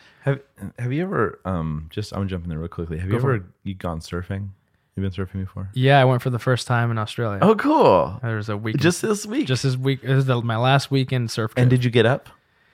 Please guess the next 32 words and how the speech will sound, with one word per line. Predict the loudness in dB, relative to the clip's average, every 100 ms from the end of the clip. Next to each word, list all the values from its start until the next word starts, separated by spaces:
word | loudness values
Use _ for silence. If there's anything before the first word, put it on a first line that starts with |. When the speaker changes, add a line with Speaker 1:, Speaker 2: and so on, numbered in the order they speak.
| _ 0
Speaker 2:
I | 4
got | 6 4
up | 2
twice. | -2 -2 -2 0
Speaker 1:
Okay, | 0 0 -6
fantastic. | -2 -4 -4 -6 -4 2
Okay, | 4 4 0
so | 4 4
Speaker 2:
<laughs> |
Speaker 1:
there's | 6 4 4
this | -2 0
moment | 0 0 0
where | 0
you're | -2
surfing | -2 -4 -4 -8 -6
and | -6
you | -2
Speaker 2:
Yeah. |
Speaker 1:
get | 0
up | 0 -4 -10 _ _ _ _ _
and | -8 -4 0
you're | 0 0
on | 0 2
the | 2
wave | 0 -2 -2
and | -2
you're | -2 -6
kind | -6 -2
of | -2 -2
like | -6 -6 -16 _ _ _
this | -6 -6 -6
weird | -4 -2 -2 -4 -6